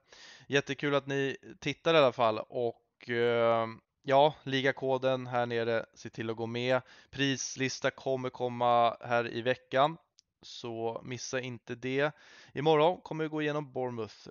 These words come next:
Eh, nej, <laughs> imorgon kommer vi gå igenom Brentford. Och, eh, ja, där finns det lite mer spännande att titta på.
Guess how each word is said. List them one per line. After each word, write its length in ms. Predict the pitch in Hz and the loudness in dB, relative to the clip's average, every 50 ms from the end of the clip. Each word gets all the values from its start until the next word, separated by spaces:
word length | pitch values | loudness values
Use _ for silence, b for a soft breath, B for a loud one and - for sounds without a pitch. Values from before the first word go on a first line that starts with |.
| - | -8
Eh, 220 | - 117 113 113 - - - | -6 -6 -4 -4 -6 -8 -4
nej, 220 | - 156 165 - B B B B | 2 2 4 4 B B B B
<laughs> 180 | B B B B | B B B B
imorgon 320 | - - 131 143 143 139 | -12 -8 -4 -2 -2 -2
kommer 160 | 135 - 151 139 | -2 -2 -4 -2
vi 60 | 139 | 0
gå 120 | 135 139 | 0 0
igenom 280 | 131 127 123 120 117 110 | 0 0 -2 -4 -6 -4
Brentford. 720 | 110 127 135 131 123 107 - - - 120 110 110 101 - B B B B B B B B B B B B B B | 0 2 2 2 2 -2 -8 -14 -14 -10 -8 -8 -10 -10 B B B B B B B B B B B B B B
Och, 640 | - - 120 113 110 - _ _ _ _ _ - - | -4 -2 0 0 0 -2 _ _ _ _ _ -6 -4
eh, 60 | 110 110 110 110 110 107 | -2 0 0 2 0 0
ja, 420 | 107 - 120 131 175 226 262 254 - _ | 2 4 4 6 6 4 4 2 -2 _
där 340 | 139 127 - - 254 262 | -10 -8 -6 -4 -6 -6
finns 260 | 233 - 214 202 190 - | -6 -6 -8 -8 -8 -8
det 80 | 196 | -8
lite 200 | 190 180 175 165 | -6 -6 -8 -6
mer 180 | 156 151 156 143 | -4 -2 -2 -4
spännande 520 | - - 131 123 117 113 110 107 107 - | -2 -4 -4 -4 -4 -4 -4 -4 -4 -4
att 340 | - - - - _ _ _ _ | -4 -6 -8 -10 _ _ _ _
titta 280 | - 113 - - 123 | -18 -18 -14 -14 -14
på. 300 | 107 - - 104 101 - | -12 -12 -12 -12 -12 -12